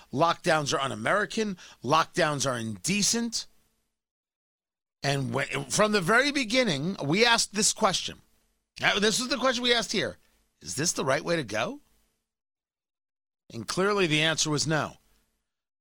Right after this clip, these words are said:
You cannot stop society to save society. I said that.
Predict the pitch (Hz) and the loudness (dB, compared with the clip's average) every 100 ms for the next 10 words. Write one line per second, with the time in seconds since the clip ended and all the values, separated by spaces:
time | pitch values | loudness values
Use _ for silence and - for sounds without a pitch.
0 | _ 123 147 - 196 240 254 247 - - | _ -6 -4 0 2 4 4 2 0 2
1 | 214 202 - 180 208 202 196 196 175 - | 2 2 -2 2 2 2 0 -2 -2 0
2 | 196 190 - - 202 196 131 131 180 - | 0 2 0 2 4 4 2 0 0 2
3 | 233 262 220 127 | 2 2 2 -2